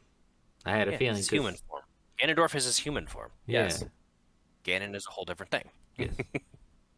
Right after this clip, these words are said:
Speaker 1: But it's just, we're
Speaker 2: I
Speaker 1: talking
Speaker 2: don't
Speaker 1: about
Speaker 2: know.
Speaker 1: the same guy.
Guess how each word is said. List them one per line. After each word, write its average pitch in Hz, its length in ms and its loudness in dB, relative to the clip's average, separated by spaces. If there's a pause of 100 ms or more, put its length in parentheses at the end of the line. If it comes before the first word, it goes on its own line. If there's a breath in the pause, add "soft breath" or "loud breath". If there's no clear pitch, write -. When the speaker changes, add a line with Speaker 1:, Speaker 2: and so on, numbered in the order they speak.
(560)
Speaker 1:
But 92 120 0
it's - 160 -6
just, - 260 -6
we're 98 80 0
Speaker 2:
I 101 40 0
Speaker 1:
talking 117 280 8
Speaker 2:
don't - 0 -
Speaker 1:
about 104 120 6
Speaker 2:
know. 90 60 0
Speaker 1:
the - 60 0
same 110 320 0
guy. 85 340 2